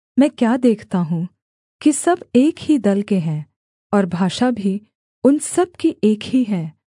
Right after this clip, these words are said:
और उन्होंने ऐसा ही काम भी आरम्भ किया, और अब जो कुछ वे करने का यत्न करेंगे,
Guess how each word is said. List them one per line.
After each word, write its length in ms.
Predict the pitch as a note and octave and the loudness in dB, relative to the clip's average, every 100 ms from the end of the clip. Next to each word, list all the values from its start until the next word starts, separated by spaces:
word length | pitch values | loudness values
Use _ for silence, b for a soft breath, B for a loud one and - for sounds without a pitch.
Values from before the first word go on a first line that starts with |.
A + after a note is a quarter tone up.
| _ - | _ -2
और 120 | G#3+ | 0
उन्होंने 520 | G#3+ A3 G#3 G3+ F#3 - _ _ - | 2 2 2 0 -2 -8 _ _ -2
ऐसा 260 | A#3 - C4+ | 0 0 -2
ही 180 | D4 | -2
काम 340 | E4+ A#3+ G3 G#3 | -2 -2 0 0
भी 180 | A3 C4 | 0 -2
आरम्भ 400 | G3 F#3+ G3 G#3 | -2 -2 -2 -2
किया, 340 | F#3 D#3+ E3+ - _ _ _ | -2 -2 -4 -10 _ _ _
और 140 | A#3 A#3 | -2 -2
अब 260 | - D4 - | 0 -2 0
जो 140 | - B3+ | 2 2
कुछ 300 | F4+ F4+ - | 2 0 0
वे 80 | D#4+ | -2
करने 400 | - G3 A3 C4 | 0 0 0 0
का 120 | B3+ | 0
यत्न 380 | G3 A3 - B3+ | 0 0 0 0
करेंगे, 520 | G3+ G#3 B3 F#3+ | 2 2 2 0